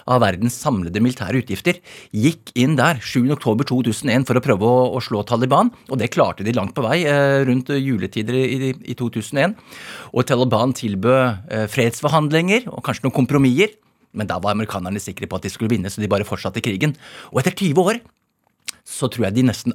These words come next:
angrer på det. Så det, det jeg synes er fascinerende, er å se hvordan disse stormaktene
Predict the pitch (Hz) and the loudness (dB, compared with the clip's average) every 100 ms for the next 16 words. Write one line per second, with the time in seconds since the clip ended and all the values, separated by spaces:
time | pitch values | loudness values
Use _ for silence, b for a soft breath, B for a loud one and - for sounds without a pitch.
0 | - 113 87 90 120 113 - 139 143 139 | 0 -2 -2 -4 -4 -4 -2 -2 0 -2
1 | 135 147 147 143 143 147 - 156 113 160 | 0 0 -2 -6 -4 -4 -2 -2 2 0
2 | - 120 123 143 120 147 - 98 117 127 | 0 0 0 0 -4 -6 -4 0 0 0
3 | - 190 | 0 -2